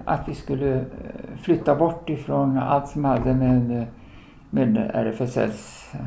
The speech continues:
manliga klientel att göra. Och, eh, andra, och däribland var ju jag också,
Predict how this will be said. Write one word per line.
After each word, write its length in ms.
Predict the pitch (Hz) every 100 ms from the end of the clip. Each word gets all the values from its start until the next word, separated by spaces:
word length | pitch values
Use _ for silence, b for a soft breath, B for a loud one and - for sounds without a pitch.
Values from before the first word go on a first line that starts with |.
| 123 B B
manliga 580 | 127 131 120 113 135 135
klientel 680 | 131 123 123 120 135 - - 123
att 80 |
göra. 200 | 110 95 95 B B B B
Och, 500 | - - - - - -
eh, 60 | - - -
andra, 600 | - 139 - - - - 127 -
och 400 | - - - - -
däribland 540 | - 80 - - -
var 200 | 71 69
ju 140 | 78
jag 140 | 76 -
också, 380 | - - -